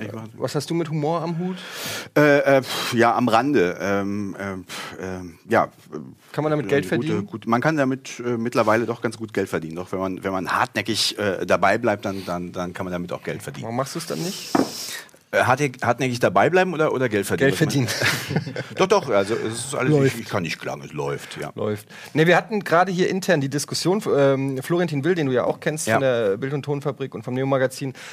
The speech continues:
Speaker 2: ähm, ist hier, äh, in einen kleinen Shitstorm geraten, weil er, ähm, ein-, einen Joke gemacht hat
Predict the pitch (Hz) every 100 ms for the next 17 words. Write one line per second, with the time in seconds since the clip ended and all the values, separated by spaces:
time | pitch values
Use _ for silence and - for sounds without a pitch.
0 | - - 131 127 127 123 131 - _ _
1 | 160 - - 160 156 147 143 135 - 143
2 | 131 - - 104 - - 135 131 131 117
3 | 147 139 - 240 226 - - 131 117 113
4 | 107 104 101 110 113 139 143 123 120 131
5 | 131 113 90 104 123 120 123 120 117 -
6 | - - - - - 117 - 123 110 170
7 | 190 165 170 165 180 175